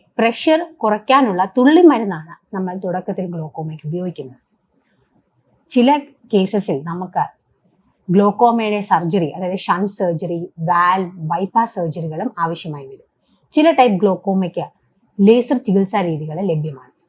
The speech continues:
ഇത് നിങ്ങളുടെ ഗ്ലോക്കോമ സ്പെഷ്യലിസ്റ്റ് ആയ നേത്രരോഗ വിദഗ്ധനെ കണ്ട് ഡിസ്കസ് ചെയ്ത് തീരുമാനിക്കേണ്ട ഒരു കാര്യവുമാണ്.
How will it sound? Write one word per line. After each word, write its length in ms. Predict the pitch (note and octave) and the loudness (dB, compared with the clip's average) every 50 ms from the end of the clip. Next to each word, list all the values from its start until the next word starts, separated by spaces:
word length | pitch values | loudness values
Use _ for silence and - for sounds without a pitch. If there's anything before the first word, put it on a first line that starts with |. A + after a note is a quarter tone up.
| _ _ _ _ - | _ _ _ _ 0
ഇത് 320 | G3+ F#3 G3 C#4 - - - | 2 4 4 2 2 0 0
നിങ്ങളുടെ 320 | G#3 G#3 G#3+ G#3+ G#3 G#3+ | 0 0 0 0 0 0
ഗ്ലോക്കോമ 520 | G#3 F#3 G3+ G#3 G#3 G#3 - C#4 C#4+ D#4 D#4+ | 2 2 2 0 2 2 4 6 6 6 4
സ്പെഷ്യലിസ്റ്റ് 680 | D#4 - - G3+ G3 - - A3 A3+ A3+ - - G#3+ | 2 -2 -4 -6 -6 -4 -4 -4 -4 -4 -4 -4 -2
ആയ 260 | E3 E3 E3+ E3+ D#3+ - A3 | -2 -2 -2 -4 -8 -6 -6
നേത്രരോഗ 640 | G3 G3 G3+ G#3 G3 - A3 A3 F#3 F3 F3 E3+ F3+ | -4 -4 -4 -4 -4 -2 -2 -2 -2 -2 -2 -2 -4
വിദഗ്ധനെ 520 | E3+ E3 D#3 E3+ E3 - - F#3 F3+ F3+ | -6 -6 -6 -8 -8 -8 -8 -8 -8 -8
കണ്ട് 300 | E3+ - D#3 D#3 D#3 D#3+ D#3 - _ _ _ _ _ - D4+ - F3+ | -10 -12 -14 -12 -12 -12 -12 -14 _ _ _ _ _ -16 -8 -4 -2
ഡിസ്കസ് 380 | G#3 - - - - C4 C4 - | -2 -2 0 2 2 2 2 0
ചെയ്ത് 260 | A#3 F#3 E3+ E3 E3+ | -2 -2 -2 -4 -6
തീരുമാനിക്കേണ്ട 720 | E3 F#3 F3+ F3+ F#3+ G3+ G3+ G3+ F#3 E3+ - D3 D3 D3 | -6 -6 -6 -4 -2 -2 -2 -2 -4 -4 -8 -14 -14 -12
ഒരു 120 | D#3+ E3+ G3 | -12 -10 -6
കാര്യവുമാണ്. 600 | - G#3 F#3+ F#3 G3 G3 G3 F#3 D#3+ C3 C3 | -2 -2 0 0 0 -2 -2 -2 -4 -6 -10